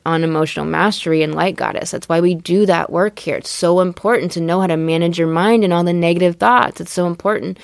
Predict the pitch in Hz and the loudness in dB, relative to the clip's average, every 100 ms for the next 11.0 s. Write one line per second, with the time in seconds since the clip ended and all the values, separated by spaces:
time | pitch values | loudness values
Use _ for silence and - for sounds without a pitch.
0 | - - - 180 175 170 170 170 165 - | -20 -20 -6 -2 -2 0 0 -2 -4 -18
1 | - - - 175 175 175 - _ _ - | -20 -20 -8 -2 0 0 -2 _ _ -14
2 | 170 170 175 170 170 - - 175 208 254 | -6 -4 0 0 0 -4 -8 0 2 2
3 | 226 - 175 170 170 160 - 202 233 180 | 2 0 2 2 0 -2 -2 2 4 2
4 | - - - - - 165 170 170 175 175 | -4 -20 -20 -20 -10 -4 -2 0 -2 -2
5 | - 170 170 233 247 190 - 160 - 254 | -4 -4 2 4 4 2 -2 -4 -2 -2
6 | 277 214 180 - - 160 156 156 156 196 | 2 4 2 0 -2 0 2 0 0 0
7 | 214 208 208 190 185 - - - 190 180 | 2 2 4 2 -2 -14 -18 -2 2 2
8 | 180 190 190 - 208 196 196 185 185 175 | 0 -2 -2 0 2 2 2 0 2 2
9 | 170 - 170 170 170 160 113 - - 143 | 0 -2 -2 0 0 -2 -8 -14 -2 2
10 | 185 214 - - 202 185 180 180 180 165 | 2 0 -6 -6 0 2 2 2 0 -4